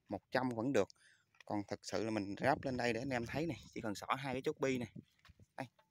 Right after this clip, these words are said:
bỏ hai cái chốt bi vào, cứ hàm S, hàm S ba lỗ.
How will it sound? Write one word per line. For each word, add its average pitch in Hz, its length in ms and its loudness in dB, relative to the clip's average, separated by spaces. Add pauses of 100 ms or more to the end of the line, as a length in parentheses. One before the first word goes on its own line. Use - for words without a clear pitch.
(180)
bỏ - 200 -12
hai 120 200 -8
cái 123 80 -6
chốt 143 180 -2
bi 123 180 4
vào, 101 240 0 (320)
cứ 143 100 2
hàm 107 260 -2
S, 120 240 2 (240)
hàm 98 220 2
S 139 120 0
ba 113 160 4
lỗ. 98 240 2